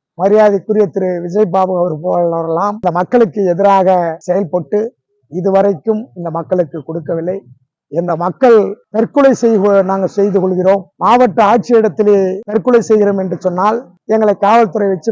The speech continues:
மறிப்பார்கள், தடுப்பார்கள். எங்களுடைய வீட்டிலே ஒவ்வொருவராக, ஒரு குடும்பத்தில் ஒருவராக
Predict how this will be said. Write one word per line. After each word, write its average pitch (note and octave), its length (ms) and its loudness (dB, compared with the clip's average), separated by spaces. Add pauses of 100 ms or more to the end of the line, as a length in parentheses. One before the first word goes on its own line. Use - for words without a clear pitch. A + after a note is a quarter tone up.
மறிப்பார்கள், F#3 640 0
தடுப்பார்கள். E3+ 520 -4 (120)
எங்களுடைய G3+ 380 2 (120)
வீட்டிலே A#3 480 2 (320)
ஒவ்வொருவராக, G#3 720 4 (260)
ஒரு F3+ 180 -2
குடும்பத்தில் A3+ 420 0
ஒருவராக F#3 400 2